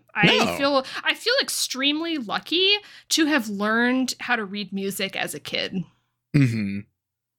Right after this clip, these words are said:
Speaker 1: What a, what a lucky thing to have done.
Speaker 2: Yes. Yeah, that's a, that's a fun skill to have. Uh,
Speaker 1: Mm-hmm.
Speaker 2: I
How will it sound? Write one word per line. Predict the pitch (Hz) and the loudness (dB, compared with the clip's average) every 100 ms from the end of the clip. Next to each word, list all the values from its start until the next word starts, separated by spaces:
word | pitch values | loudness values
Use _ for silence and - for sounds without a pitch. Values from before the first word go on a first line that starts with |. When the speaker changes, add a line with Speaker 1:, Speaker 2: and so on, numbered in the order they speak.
| _ | _
Speaker 1:
What | 220 269 | 0 2
a, | 294 254 233 208 _ _ _ _ _ | 4 2 0 -4 _ _ _ _ _
what | 226 240 | -2 2
a | 233 | 4
lucky | 202 202 196 180 | 2 0 -2 -2
thing | 180 180 165 | -2 -2 0
to | - - | -2 -4
have | - | -8
done. | - - 135 196 202 _ _ _ _ | -10 -12 -10 -10 -12 _ _ _ _
Speaker 2:
Yes. | 107 90 - - - - _ - | -4 -2 -2 -2 -4 -8 _ -4
Yeah, | 101 73 - | -2 0 0
that's | 117 - | 0 2
a, | 156 151 | 2 2
that's | 123 131 | 0 0
a | 175 | 0
fun | - 147 156 | 0 -2 0
skill | - 147 165 | 0 0 0
to | 107 | -2
have. | 82 - - - - | -2 -2 -8 -10 -4
Uh, | 104 95 95 | -2 0 2
Speaker 1:
Mm-hmm. | 330 440 494 - - _ _ _ - 104 | 4 2 -2 -12 -20 _ _ _ -6 -4
Speaker 2:
I | 110 127 139 143 139 139 | -2 0 0 0 0 -2